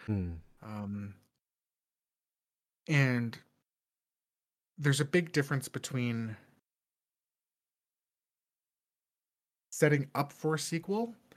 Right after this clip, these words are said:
Speaker 2: and leaving room for a sequel.
Speaker 1: Hmm.
Speaker 2: So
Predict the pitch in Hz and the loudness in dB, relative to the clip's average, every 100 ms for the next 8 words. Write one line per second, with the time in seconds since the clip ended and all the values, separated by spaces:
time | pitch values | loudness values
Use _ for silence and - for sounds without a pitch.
0 | - _ _ - 117 113 104 104 - 110 | -20 _ _ -10 -6 -4 -4 -6 -10 -10
1 | 113 113 107 101 104 98 92 - - - | -6 -4 -4 -4 -4 -6 -10 -10 -12 -14
2 | - - _ - 107 98 92 87 - - | -20 -20 _ -6 -2 -2 -4 -8 -12 -20
3 | _ _ _ _ _ _ - - 113 104 | _ _ _ _ _ _ -16 -6 -4 -4
4 | 101 | -6